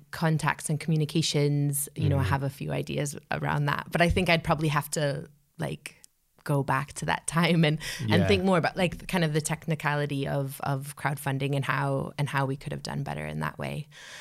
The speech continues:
Speaker 1: I think if I were to have a conversation <laughs> with myself
Speaker 2: Yeah.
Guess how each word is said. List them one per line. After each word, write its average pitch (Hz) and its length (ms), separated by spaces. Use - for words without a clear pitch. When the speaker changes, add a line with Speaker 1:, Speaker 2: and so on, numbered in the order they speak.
Speaker 1:
I - 100
think 226 200
if 214 140
I 170 360
were 160 300
to - 160
have 151 680
a 156 60
conversation 151 880
<laughs> - 80
with 247 200
myself 208 440
Speaker 2:
Yeah. - 60